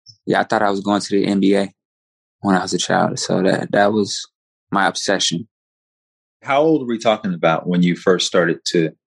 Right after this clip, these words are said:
Speaker 2: become obsessed with basketball?
Speaker 1: When I started playing, I was probably, I wanna say maybe seven, eight, something like that.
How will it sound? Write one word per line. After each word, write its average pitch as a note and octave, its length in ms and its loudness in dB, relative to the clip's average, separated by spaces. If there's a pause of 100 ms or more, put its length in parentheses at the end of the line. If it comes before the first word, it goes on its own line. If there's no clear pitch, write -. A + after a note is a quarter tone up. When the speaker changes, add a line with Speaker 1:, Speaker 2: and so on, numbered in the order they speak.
Speaker 2:
become F2+ 260 2
obsessed - 640 0
with D#2+ 160 -4
basketball? - 600 0
Speaker 1:
When A#2+ 100 0
I - 40 -14
started B2+ 340 0
playing, A2 420 0 (240)
I A2+ 80 0
was A2 160 0
probably, G#2 600 0
I G#2 60 2
wanna A2+ 220 0
say G#2 440 -2
maybe G2+ 720 0 (840)
seven, G2+ 480 -2
eight, G#2 260 2
something F#2+ 260 0
like F#2 180 -2
that. G2 280 0